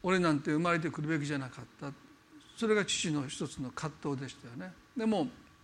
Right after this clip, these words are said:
え、東京に行って、え、工場で働きながら、や-、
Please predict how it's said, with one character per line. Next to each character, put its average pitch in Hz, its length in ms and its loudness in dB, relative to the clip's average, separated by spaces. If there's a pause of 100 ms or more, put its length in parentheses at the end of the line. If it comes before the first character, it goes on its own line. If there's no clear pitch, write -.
(920)
え、 196 80 0
東 185 200 4
京 185 160 4
に 175 80 2
行 165 80 -4
っ - 20 -16
て、 180 340 0 (280)
え、 - 320 -12
工 160 180 0
場 160 160 2
で 147 100 0
働 147 280 0
き 160 100 -2
な 147 100 2
が 147 100 0
ら、 156 60 2
や-、 156 160 4